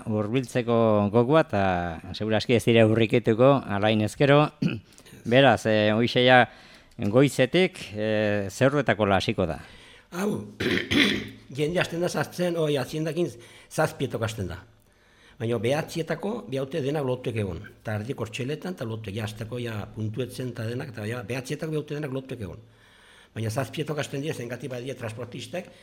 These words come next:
Speaker 2: inbertuztena bi la-, bi nekazarien ekarri, eta hori da, lehenbiziko viaje inote goizik. Bai.
Speaker 1: Hoi da, hoi ere kontuan hartzekoa da, beraz hor, eh, jendearen gantorri ere halakoa izin de,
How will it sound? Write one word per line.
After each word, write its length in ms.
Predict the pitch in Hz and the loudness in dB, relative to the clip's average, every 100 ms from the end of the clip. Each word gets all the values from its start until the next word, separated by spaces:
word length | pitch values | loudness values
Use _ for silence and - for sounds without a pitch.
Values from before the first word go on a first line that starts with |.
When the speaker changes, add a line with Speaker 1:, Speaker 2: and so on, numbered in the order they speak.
| - _ 117 | -20 _ -10
Speaker 2:
inbertuztena 580 | 110 110 110 120 131 113 | -8 -8 -8 -8 -8 -8
bi 140 | 127 | -8
la-, 140 | 127 127 | -8 -8
bi 400 | 123 120 113 110 | -6 -4 -2 -4
nekazarien 560 | 113 113 120 120 117 | -4 -6 -6 -4 -6
ekarri, 260 | 110 165 95 | -6 -6 -8
eta 140 | - | -8
hori 140 | 104 117 | -6 -6
da, 100 | 104 - | -8 -8
lehenbiziko 400 | 110 107 117 113 | -6 -6 -8 -6
viaje 240 | 120 110 120 | -6 -4 -6
inote 240 | 120 123 | -6 -6
goizik. 340 | 151 151 85 - _ _ _ _ _ _ _ _ _ _ _ _ _ - | -8 -8 -12 -14 _ _ _ _ _ _ _ _ _ _ _ _ _ -20
Bai. 120 | 95 - - _ - | -20 -20 -20 _ -4
Speaker 1:
Hoi 160 | 120 110 | -2 0
da, 160 | 117 110 - - | 0 -2 -10 -8
hoi 160 | 101 | -6
ere 160 | 101 107 104 | 0 0 0
kontuan 480 | - 113 113 120 120 | 0 0 4 4 4
hartzekoa 540 | - 104 104 147 120 117 | 2 -2 0 0 2 4
da, 100 | 143 151 - - - _ - | 4 2 -2 -20 -20 _ -8
beraz 240 | 117 113 | -2 0
hor, 180 | 123 123 | 2 2
eh, 140 | 117 107 | 4 4
jendearen 560 | 107 113 117 120 117 | 2 4 4 6 6
gantorri 480 | 107 104 127 123 120 | 6 4 4 4 4
ere 140 | 113 117 113 | 6 6 6
halakoa 380 | 107 123 117 113 | 4 2 2 0
izin 240 | - 127 | 2 2
de, 140 | 151 | 4